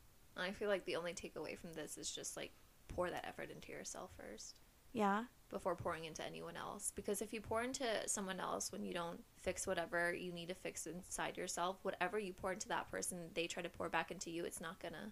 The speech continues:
Speaker 1: you're not
Speaker 2: Yeah.
Speaker 1: gonna be able to receive any of that.
Speaker 2: Yeah, hurt people hurt people.
Speaker 1: Honestly.
Speaker 2: And, like, you're only gonna be able to accept what you think you're, like, worthy of accepting.
Speaker 1: Exactly.
Speaker 2: Yeah.
Speaker 1: So it kinda also goes back to, like, right person, wrong time can be wrong person, honestly.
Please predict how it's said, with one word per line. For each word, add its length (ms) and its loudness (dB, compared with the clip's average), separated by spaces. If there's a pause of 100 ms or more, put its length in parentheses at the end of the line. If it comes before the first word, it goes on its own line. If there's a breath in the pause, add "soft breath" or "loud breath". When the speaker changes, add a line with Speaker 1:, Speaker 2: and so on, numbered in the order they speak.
(120)
Speaker 1:
you're 80 4
not 80 6
Speaker 2:
Yeah. 60 6
Speaker 1:
gonna 120 4
be 40 2
able 160 -2
to 120 -4
receive 320 0
any 180 -6
of 100 -10
that. 340 -2 (380)
Speaker 2:
Yeah, 340 8 (100)
hurt 240 4
people 340 -2
hurt 160 -2
people. 600 -2
Speaker 1:
Honestly. 500 0
Speaker 2:
And, 160 8
like, 460 8
you're 160 12
only 180 10
gonna 180 10
be 120 12
able 140 10
to 120 8
accept 280 8
what 100 6
you 80 4
think 200 4
you're, 280 8
like, 260 2
worthy 400 8
of 160 6
accepting. 580 4
Speaker 1:
Exactly. 680 2
Speaker 2:
Yeah. 300 4 (120)
Speaker 1:
So 260 8
it 260 6
kinda 240 4
also 240 6
goes 180 -2
back 280 0
to, 80 -4
like, 180 0
right 180 0
person, 320 -2
wrong 180 -2
time 280 -6
can 240 -4
be 200 -4
wrong 200 -4
person, 360 -4
honestly. 520 -10